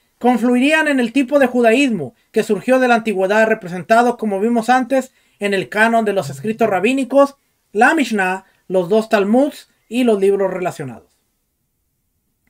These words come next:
Tras, tras presentar su preposi-, su presuposición,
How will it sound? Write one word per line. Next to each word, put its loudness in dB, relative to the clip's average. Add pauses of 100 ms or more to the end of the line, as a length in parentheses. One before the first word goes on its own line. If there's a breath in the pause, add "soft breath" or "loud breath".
(380 soft breath)
Tras, -2 (140)
tras 4
presentar -2
su -2
preposi-, -4
su -2
presuposición, 0